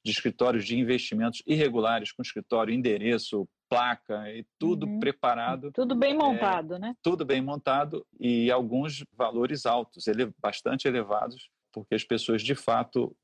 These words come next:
Speaker 1: com muitos recursos, na casa, assim, de dezenas de milhares de reais, aplicando nesses escritórios, achando que estavam fazendo um investimento no mercado de capitais.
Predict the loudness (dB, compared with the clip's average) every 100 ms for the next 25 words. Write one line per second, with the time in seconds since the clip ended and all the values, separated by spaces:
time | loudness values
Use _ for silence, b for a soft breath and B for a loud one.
0 | -2 2 4 4 2 2 -2 2 2 4
1 | 2 0 0 -2 -10 -14 -18 -12 -2 2
2 | 4 2 2 2 2 0 -6 -2 -2 -2
3 | -2 0 0 0 0 0 -2 0 2 2
4 | 0 -4 0 0 -2 -6 -14 _ -6 -4
5 | -2 -2 0 0 2 0 2 2 0 -2
6 | -8 -8 -4 -4 0 2 2 0 -2 -2
7 | 0 0 -2 -6 -2 -2 -2 -4 -2 0
8 | 2 4 4 2 0 2 2 2 2 2
9 | 0 -4 -2 -6 -2 -2 -2